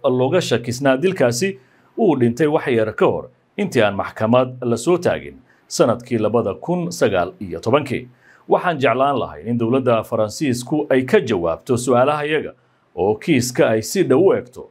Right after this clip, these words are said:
Sidaasina waxaa tiri mid ka mid ah dadkii Kurdiyiinta ahaa ee dibadbaxa ka dhigayay magaalada Paris. Haatanna haddii aan jaleeco wararkii ugu dambeeyay dhinaca ciyaaraha, magaalada London ee waddanka Ingiriiska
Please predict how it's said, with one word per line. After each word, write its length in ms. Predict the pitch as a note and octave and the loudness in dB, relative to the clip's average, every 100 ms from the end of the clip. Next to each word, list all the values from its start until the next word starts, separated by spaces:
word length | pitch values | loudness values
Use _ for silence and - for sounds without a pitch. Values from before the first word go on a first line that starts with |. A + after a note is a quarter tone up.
| _ _ _ | _ _ _
Sidaasina 520 | - A2+ F#2+ - C3 A2 | -6 -2 0 0 2 2
waxaa 280 | A#2+ A#2+ | 2 0
tiri 260 | G#2+ B2+ B2+ | -2 -2 -2
mid 200 | D3+ E3 | -2 -4
ka 140 | E3+ | -2
mid 180 | D#3+ F#2+ | -2 -2
ah 120 | C#2 - _ _ _ _ F3 | -6 -14 _ _ _ _ -2
dadkii 420 | F3+ - B2+ A2+ | -2 -2 -2 0
Kurdiyiinta 680 | B2 A#2 A#2 D3+ C3+ A2 G2+ | 0 0 2 2 2 0 2
ahaa 200 | A#2 A#2 | 2 0
ee 60 | F#2 | -2
dibadbaxa 520 | F#2+ F#2+ C3 A#2+ G2 | -6 -2 -2 -2 -4
ka 140 | D#3+ | -2
dhigayay 440 | C#3+ G2+ D#2+ D2 C#2 _ _ _ - | -2 -2 -6 -10 -16 _ _ _ -4
magaalada 640 | A#2 F2 D#2 C2+ B1+ A1 - - | -2 0 -4 -6 -8 -8 -12 -2
Paris. 460 | C3+ C3 A#2 - _ _ _ _ _ _ _ _ _ _ _ _ _ _ - | 0 2 -2 -8 _ _ _ _ _ _ _ _ _ _ _ _ _ _ 0
Haatanna 380 | F#3 G#3 F#3 | 2 2 2
haddii 220 | E3 D3 F3 | 0 2 -4
aan 120 | D3+ | -2
jaleeco 380 | D3 C#3+ C#3+ C#3 | 0 0 0 -2
wararkii 340 | D3 - C3+ | -2 -4 -6
ugu 180 | B2+ D3 | -4 -2
dambeeyay 400 | B2 A#2 A#2+ A#2 | 2 2 2 0
dhinaca 420 | C3+ B2 A2+ G#2+ | 0 0 0 0
ciyaaraha, 520 | A2 A2 B2 G#2 - - | 0 2 2 0 -8 -10
magaalada 440 | B2 D3+ G#3 G3 E3 | -4 0 2 2 0
London 460 | E3 F3 D3+ D3 | -2 -2 -2 -2
ee 80 | C3 | 0
waddanka 640 | C3+ D#3 C3 B2 C3 A#2+ A2 | 2 2 0 -2 0 0 0
Ingiriiska 560 | A2 B2+ A#2 - - | -2 0 0 -4 -14